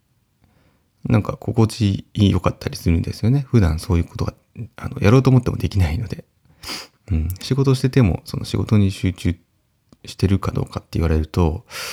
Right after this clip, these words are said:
まあ、違う仕事のこと考えてたりとか、違う現場のこと考えたりとか、結構もう散漫になっちゃってるので、まあ、それは言い悪いじゃないんですけどね。まあ、そうなっちゃってるのはしょうがないんで、あれこれやってるんですけども。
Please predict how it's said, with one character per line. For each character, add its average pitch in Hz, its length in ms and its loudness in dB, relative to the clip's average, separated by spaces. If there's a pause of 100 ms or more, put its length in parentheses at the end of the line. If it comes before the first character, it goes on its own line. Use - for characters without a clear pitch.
(280)
ま 120 80 0
あ、 - 20 -6
違 - 140 -2 (120)
う 98 60 2
仕 - 80 -6
事 101 220 0
の 92 60 2
こ - 60 2
と 92 80 -2
考 - 80 -6 (100)
え 87 60 0
て - 100 -8
た - 60 -10
り - 60 -10
と - 120 -14
か、 - 100 -2
違 - 200 -2
う 90 100 6
現 85 200 2
場 - 60 -2
の 80 100 0
こ - 80 -6
と - 60 -8
考 - 140 -10 (100)
え - 60 -8
た - 140 -14
り - 80 -20
と - 100 -20
か、 - 260 -8 (420)
結 - 220 -6
構 - 220 -10 (160)
も 90 140 4
う - 20 0
散 107 220 2
漫 107 140 6
に 98 60 2
な 98 80 2
っ 95 100 -2
ち - 80 -8
ゃ - 40 -6
っ - 20 -10
て - 280 -12
る - 160 -8
の - 140 -10
で、 85 400 0
ま 107 140 0
あ、 - 20 0
そ 120 140 -2
れ 123 60 2
は 123 220 2 (540)
言 - 160 0
い 107 60 2
悪 107 220 0
い 127 40 -2
じ 123 80 -2
ゃ 87 40 0
な 85 100 0
い 123 60 2
ん 127 40 0
で 143 80 -8
す - 100 -12
け - 100 -10
ど 127 60 -8
ね。 95 320 0
ま 101 140 -2
あ、 90 40 -2
そ 92 120 -2
う 92 80 2
な 104 100 2
っ 139 40 -4
ち - 100 -8
ゃ - 40 -10
っ - 20 -14
て - 180 -16
る - 80 -12
の - 80 -8
は 147 80 -12
し - 100 -8
ょ 95 40 -2
う 87 40 0
が 87 80 0
な 82 120 0
い 135 80 -8
ん 131 180 -10
で、 82 300 -4 (920)
あ - 80 -12
れ - 80 -18
こ - 120 -4
れ 139 60 -2
や - 80 -4
っ - 40 -10
て - 140 -4
る 98 80 4
ん 92 60 6
で - 80 -4
す - 80 -12
け - 80 -12
ど - 120 -6
も。 - 200 -4